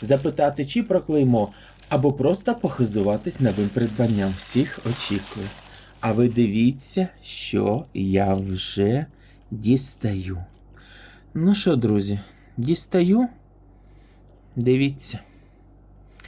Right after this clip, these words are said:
Бита. О, знов розчарування, знов суцільний обман.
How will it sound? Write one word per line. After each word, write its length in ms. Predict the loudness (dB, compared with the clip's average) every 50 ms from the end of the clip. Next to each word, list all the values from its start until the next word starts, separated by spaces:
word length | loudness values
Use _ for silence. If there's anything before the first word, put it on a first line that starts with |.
| -20 -20 -20 -20 -8 0
Бита. 420 | 2 4 4 2 0 -2 -10 -12 -12 -12 -20 -20 -20 -20 -20 -20 -20 -20 -20 -20 _ _ -20 -20 -20 -20 _ -20 -20 -20 -20 -20 -20 -20 -20 -20 -20 -20 -20 -20 -20 -20 -20 -20 -20 -20 -20 -20 -20 -20 -20 -20 -20 -20 -20 -20 -20 -20 -20 -20 -20 -20 -20 -20 -20 -20 _ _ -20 -20 -20 -20 -20 -20 -20 -20 -20 -20 -20 -20 -20 -20 -20 -20 -20 -20 -20 -20 -6 0 4
О, 160 | 4 6 6 4 2 0 0 -2 -2 -6 -20 -20 -20 -20 -18 -10
знов 380 | -6 -4 -2 2 4 4 4 4
розчарування, 840 | 4 2 0 0 0 2 2 2 4 4 4 4 4 2 2 -2 -6 -8 -14 -20 -20 _ _ -20 -20 -20 -20 -10
знов 640 | -8 -6 -4 0 2 4 4 6 6 6 4 4 2 -2 -14 -20 -20 -20 -20 -20
суцільний 600 | -14 -2 -2 -2 -2 2 0 2 4 4 4 2
обман. 400 | 2 0 0 0 0 0 -2 -4